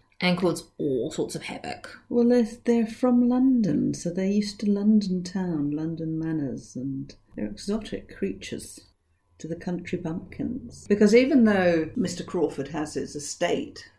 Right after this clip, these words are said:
Speaker 2: they've lived and basically socialised in London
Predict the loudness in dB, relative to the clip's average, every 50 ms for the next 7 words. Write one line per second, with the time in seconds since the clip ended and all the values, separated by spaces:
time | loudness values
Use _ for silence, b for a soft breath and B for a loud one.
0 | _ -14 -8 -2 0 2 2 2 0 0 0 2 2 0 0 -6 -12 -14 -14 -14
1 | -12 -12 -12 -8 -6 -6 -4 -2 -2 -2 -4 -4 -8 -10 -12 -10 -8 -8 -8 -8
2 | -8 -12 -16 -20 _ _ _ _ _ _ _ _ _ -16 -10 -6 -6 -6 -6 -6
3 | -6 -8 -6 -6 -8 -10 -12 -10 -10 -8 -6 -4 -4 -4 -4 -4 -6 -8 -10 -14
4 | -14 -16